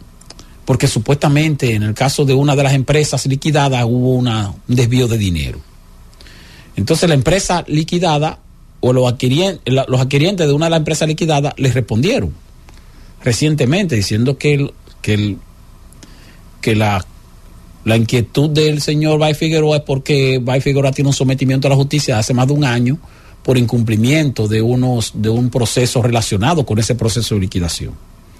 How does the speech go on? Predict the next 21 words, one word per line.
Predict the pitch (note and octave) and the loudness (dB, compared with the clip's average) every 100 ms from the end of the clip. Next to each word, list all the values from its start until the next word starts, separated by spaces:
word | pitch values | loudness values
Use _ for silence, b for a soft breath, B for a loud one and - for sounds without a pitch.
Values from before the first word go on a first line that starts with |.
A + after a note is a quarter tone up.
| B B B B - | B B B B -2
Y | A3 | 2
ahora | C4+ C4+ | 2 2
el | F#3+ | -2
Banco | A3 A3 | -4 -4
Central | G#3 F#3 F#3+ F#3 | -4 -2 0 0
les | F3 | 0
responde | F3 - D3 C#3+ | -2 0 0 2
de | |
manera | A#2+ B2 | 0 0
institucional | D3 D3+ D3+ D3 D3 C3 C#3 | 0 -2 -4 -2 0 0 -2
porque | C#3 | -4
también | A2 G#2 A2+ B2 | -2 0 2 2
mencionaba | C#3+ D#3 C3+ C#3 | 0 0 0 0
a | B2 | 0
funcionarios | B2+ A2 G#2+ A2+ C3 | -2 -4 -2 0 2
del | B2 | 0
Banco | B2+ B2+ | -2 -2
Central | C#3+ A#2+ B2 | -2 -2 -2
en | A2+ | 0
el | A2+ | -2
proceso. | B2+ - F3+ - | -4 -2 -4 -6